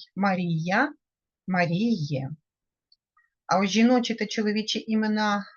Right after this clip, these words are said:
м, на а у формі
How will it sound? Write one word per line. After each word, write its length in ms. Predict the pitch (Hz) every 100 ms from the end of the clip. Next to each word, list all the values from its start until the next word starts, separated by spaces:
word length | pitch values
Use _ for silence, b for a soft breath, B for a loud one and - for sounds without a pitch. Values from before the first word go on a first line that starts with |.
| B _ -
м, 520 | 185 180 180 180 175
на 220 | 175 175 -
а 340 | 247 339 - _ _ -
у 80 | 202
формі 480 | 208 196 185 185